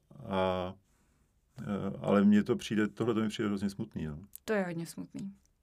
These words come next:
Speaker 2: Obzvlášť pokud to řeknu ještě třeba malým dětem, že jo.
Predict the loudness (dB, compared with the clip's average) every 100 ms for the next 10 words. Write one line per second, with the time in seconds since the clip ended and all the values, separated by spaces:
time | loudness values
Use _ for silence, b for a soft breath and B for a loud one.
0 | _ -6 -4 -2 -4 -8 -10 -8 -8 -8
1 | -10 -12 -10 -6 -4 -4 -6 -8 -10 -12
2 | -12 -14